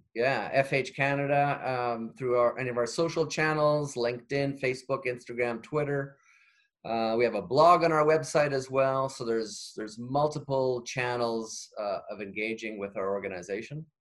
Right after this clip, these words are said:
Uh, or just call us, um, go to our website and, uh, phone, phone our office and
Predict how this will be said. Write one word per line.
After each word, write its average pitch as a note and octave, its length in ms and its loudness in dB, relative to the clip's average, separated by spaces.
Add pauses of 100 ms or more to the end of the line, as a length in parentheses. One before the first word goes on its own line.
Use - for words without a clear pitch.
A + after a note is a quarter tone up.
(880)
Uh, A#2+ 340 0
or D#3 140 4
just - 220 -8
call A#3 240 4
us, - 300 -6
um, C3 600 0
go D3+ 80 6
to D3 80 4
our C#3+ 120 6
website D3+ 500 4 (100)
and, A#2+ 400 -2
uh, A#2+ 240 4 (100)
phone, C3+ 480 0
phone C#3+ 200 2
our C3+ 160 6
office C#3 480 0
and A2+ 200 -4